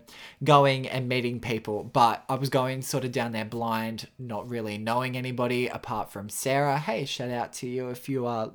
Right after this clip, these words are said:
listening or if you're, you know, up to this part of the podcast at all. But yeah, I was not,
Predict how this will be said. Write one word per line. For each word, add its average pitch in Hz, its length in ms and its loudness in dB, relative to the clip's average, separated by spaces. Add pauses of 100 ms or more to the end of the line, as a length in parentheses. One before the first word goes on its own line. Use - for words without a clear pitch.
listening 120 420 -8
or 110 240 -10
if - 200 -12
you're, 107 240 -8
you 156 120 -14
know, 104 140 -8 (580)
up 107 160 -10
to 95 320 -8
this 110 200 -10
part 95 260 -8
of 95 80 -8
the 95 60 -10
podcast 101 540 -12
at - 80 -14
all. 123 240 -10 (480)
But 156 380 6
yeah, 156 480 6 (120)
I 143 580 8 (280)
was 139 480 2 (140)
not, 165 440 0